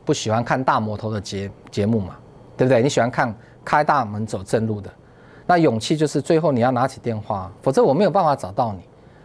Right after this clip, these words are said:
你也没有办法跟我一起作战，对不对？不要小看这个动作，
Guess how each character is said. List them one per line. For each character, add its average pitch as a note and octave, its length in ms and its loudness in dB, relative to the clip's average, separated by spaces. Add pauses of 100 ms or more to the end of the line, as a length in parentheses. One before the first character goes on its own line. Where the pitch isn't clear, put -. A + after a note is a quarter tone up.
你 F3 120 4
也 G#3+ 80 4
没 F#3 120 2
有 F3+ 60 4
办 E3 160 2
法 B2+ 80 0
跟 A#2 160 -2
我 B2+ 140 2
一 C3+ 40 0
起 - 200 -12
作 G#2 220 -4
战， G2+ 200 -8 (220)
对 C#3 100 2
不 C#3 60 4
对？ B2+ 100 4 (300)
不 F3 80 2
要 F#3+ 80 4
小 - 160 -6
看 C3+ 180 -4
这 B2 80 -6
个 B2 80 -2
动 A2 220 -2
作， G2+ 260 -6